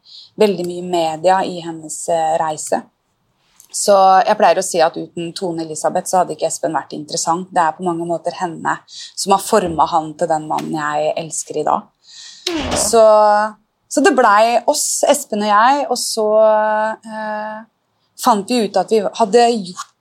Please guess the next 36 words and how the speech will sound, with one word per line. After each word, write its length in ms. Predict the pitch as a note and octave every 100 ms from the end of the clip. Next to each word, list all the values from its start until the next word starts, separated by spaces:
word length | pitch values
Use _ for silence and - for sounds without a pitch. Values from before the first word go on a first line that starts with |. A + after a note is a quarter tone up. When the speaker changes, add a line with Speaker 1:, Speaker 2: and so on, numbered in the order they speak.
| _
Speaker 1:
veldig 420 | A3+ A#3 A#3+ F3+
mye 140 | G#3 F#3
av 140 | F3
den 100 | F#3+
samme 300 | - A3 G3 G3+
jobben 540 | G3 D#3+ - - F#3+ G3
mentalt, 720 | G3 F#3 - G3 F4+ - - _ _ _ _
men 300 | A3+ G#3+ A3+ A#3+
ulikt, 480 | B3+ G3+ F3+ - -
både 240 | B3 A3
fordi 220 | D4 E4+ G#3+
at 140 | F#3 F#3+
vi 80 | F#3+
var 220 | E3+ E3
mann 220 | E3+ D#3+
og 80 | F3
kvinne 340 | F3+ F#3 D#3 D#3+
og 120 | E3
kom 180 | F3 D#3+
fra 140 | E3+ D#3
ulike 720 | E3 D#3+ D#3+ - D#3+ D#3 D#3
plasser 560 | A#3 - - A3+ A#3 G#3
og 60 |
hadde 280 | G#3+ E3+ E3+
litt 140 | G#3+ F#3+
Speaker 2:
Mm. 60 |
Speaker 1:
sånn 140 | E3+ E3+
ulik 400 | F#3 F3 D#3+ D#3
historie. 460 | D#3 - D#3 D#3 A#3+ F4 - - - - - -
Men 120 | A#3+
det 100 | B3
var 220 | G3+ F3+
liksom 320 | G#3+ - F#3+ F#3
noen 140 | G#3
fellesnevnere 1120 | - F#3+ D#3+ D#3+ E3 F#3 F3 E3 D#3+ E3+ G3+
på 100 | G#3